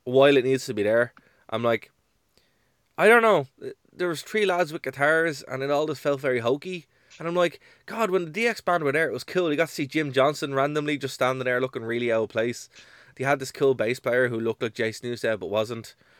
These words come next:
You had your man, the lead singer, Sean. Can't remember his name, but he is dead now, unfortunately. And then it was just awesome. And then Jay Ro-, uh, Jim Ross is like, "Only in America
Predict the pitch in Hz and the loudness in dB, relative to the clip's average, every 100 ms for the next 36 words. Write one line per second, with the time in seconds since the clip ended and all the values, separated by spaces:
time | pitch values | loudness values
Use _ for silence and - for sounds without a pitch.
0 | _ - 127 139 127 120 113 104 - 113 | _ -6 -2 -2 -2 -2 -4 -8 -6 -4
1 | 120 - 117 117 117 _ _ - 123 113 | -4 -4 -4 -4 -6 _ _ -8 -2 0
2 | 113 110 - _ _ - 117 117 107 107 | -2 -8 -18 _ _ -8 -4 -2 -2 -2
3 | 107 104 104 113 104 104 101 107 104 - | -4 -4 -4 -4 -2 -2 -2 -2 -4 -8
4 | - 107 104 104 104 104 _ _ _ _ | -16 -4 -4 -4 -8 -10 _ _ _ _
5 | _ - 165 226 214 202 180 175 226 180 | _ -2 0 2 2 0 2 4 4 2
6 | 135 143 143 139 131 131 127 127 113 127 | 2 2 4 4 4 2 2 2 2 0
7 | 123 120 - 113 110 - 196 240 254 240 | 0 0 -2 0 0 2 4 4 2 -2
8 | 233 208 220 214 180 143 113 | -2 -2 0 0 0 0 0